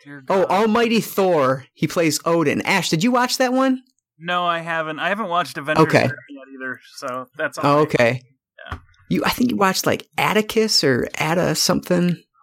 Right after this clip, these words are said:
Speaker 1: I don't know. Shit
Speaker 2: I remember
Speaker 1: movie
Speaker 2: this enough.
Speaker 1: one twenty-four. I, I don't know.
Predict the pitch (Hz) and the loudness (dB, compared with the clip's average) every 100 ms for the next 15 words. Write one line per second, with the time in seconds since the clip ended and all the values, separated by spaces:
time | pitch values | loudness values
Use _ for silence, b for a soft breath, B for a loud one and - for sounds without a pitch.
0 | 147 147 151 143 139 143 135 127 - - | -6 0 2 2 2 2 0 -8 -20 -20
1 | _ - - 185 151 170 165 123 123 - | _ -6 0 0 0 2 4 6 4 4
2 | 123 123 135 160 - - 160 151 135 - | 2 2 -2 -6 -12 -2 0 2 -2 -2
3 | 143 147 151 147 135 139 131 123 117 - | 0 2 2 0 -6 -2 -2 -2 -8 -8
4 | 113 139 - | -8 -8 -12